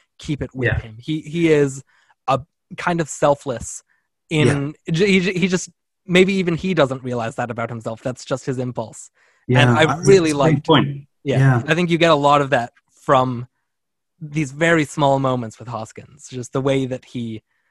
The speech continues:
Speaker 1: you know, carries himself in a scene. Uh, I think also a lot of that does come from the fact that he is dwarfed by everyone,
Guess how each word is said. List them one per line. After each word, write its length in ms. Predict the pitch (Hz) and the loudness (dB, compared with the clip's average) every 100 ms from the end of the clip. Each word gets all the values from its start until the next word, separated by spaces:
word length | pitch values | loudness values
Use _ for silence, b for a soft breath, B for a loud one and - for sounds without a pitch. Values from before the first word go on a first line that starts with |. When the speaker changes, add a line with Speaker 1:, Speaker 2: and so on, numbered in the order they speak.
| _ _ _ | _ _ _
Speaker 1:
you 140 | 147 143 | -18 -16
know, 60 | |
carries 360 | 135 196 165 139 | -4 0 0 -2
himself 500 | 131 123 123 117 _ | -6 -4 -4 -4 _
in 140 | 139 120 | -8 -8
a 60 | |
scene. 480 | - 131 120 113 110 _ _ _ - | -8 -10 -10 -10 -14 _ _ _ -8
Uh, 160 | 113 110 | -6 0
I 80 | 143 | 0
think 120 | 247 - | 0 0
also 260 | 185 190 175 | 0 2 2
a 40 | |
lot 160 | 143 139 | 2 2
of 80 | |
that 180 | 135 127 | 0 -2
does 200 | 131 123 | -4 -6
come 200 | - 123 | -6 -8
from 100 | 123 131 | -6 -6
the 80 | |
fact 260 | 123 123 - | -2 -4 -4
that 80 | 127 | -10
he 160 | 131 131 | -4 -4
is 280 | 127 127 - _ _ _ _ - 156 | -4 -8 -16 _ _ _ _ -12 -10
dwarfed 440 | 143 135 135 - | -2 0 0 0
by 180 | 143 127 - | 0 0 0
everyone, 680 | 131 123 135 143 143 143 143 | -2 0 0 2 2 -2 -6